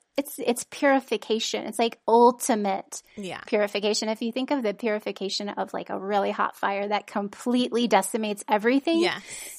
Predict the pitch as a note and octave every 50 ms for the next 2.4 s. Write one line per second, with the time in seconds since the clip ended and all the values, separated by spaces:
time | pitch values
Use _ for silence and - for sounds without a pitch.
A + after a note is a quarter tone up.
0 | - - A#3 A3+ - - G#3+ G#3+ G#3 - G#3+ G3+ - - - _ - B3 B3 C4
1 | - B3+ B3 A#3+ A#3+ A#3 A#3 - - D4 D4 D4 D#4 D4 C4+ A#3+ A#3 A#3 G#3+ G#3+
2 | - - - B3 B3+ - - -